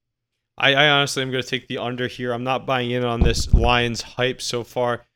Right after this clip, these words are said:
They s-, they have a tough schedule to start the season too, and, uh, that defense is so unproven. Um,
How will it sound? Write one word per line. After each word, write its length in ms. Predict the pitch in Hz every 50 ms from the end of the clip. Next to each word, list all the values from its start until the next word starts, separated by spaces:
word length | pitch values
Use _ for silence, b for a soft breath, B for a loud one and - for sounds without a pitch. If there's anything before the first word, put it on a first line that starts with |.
| _ _ _
They 80 | - 139
s-, 140 | 139 - -
they 140 | - - 156
have 100 | 220 233
a 60 | -
tough 340 | - - - - 160 156 -
schedule 400 | - - 131 127 131 127 117 107
to 60 | 104
start 280 | - - 120 117 113
the 80 | - 107
season 360 | - - 117 113 110 117 110
too, 340 | - - - 117 110 107 107 - _ _ _ _ _ _
and, 300 | - 117 117 113 113 113
uh, 200 | 117 110 107 107 -
that 200 | - 131 127 -
defense 420 | - 170 180 - 196 190 170 -
is 80 | 110 101
so 300 | - - - 131 123 -
unproven. 920 | - 82 117 127 135 123 - - - 131 131 135 127 123 139 135 139 135 - _ _ _ _ _ -
Um, 400 | 110 110 110 107 101 101 98